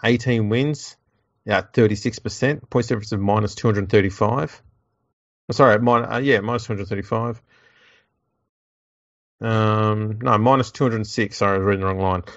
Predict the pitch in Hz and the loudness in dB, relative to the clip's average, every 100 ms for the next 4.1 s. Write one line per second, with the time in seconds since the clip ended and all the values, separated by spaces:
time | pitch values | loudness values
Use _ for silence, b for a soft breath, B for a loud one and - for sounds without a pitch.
0 | - 135 131 104 113 110 - 104 110 104 | 0 4 4 4 4 4 2 0 0 0
1 | 98 78 104 - 101 98 101 101 107 101 | 0 -2 -4 -2 -4 -4 -6 -2 0 0
2 | 98 107 - - 107 131 123 113 107 98 | -2 -12 -10 -4 -2 2 0 0 -4 -6
3 | 92 110 95 87 98 92 - 104 107 107 | -4 -4 -4 -2 -2 -2 0 2 4 2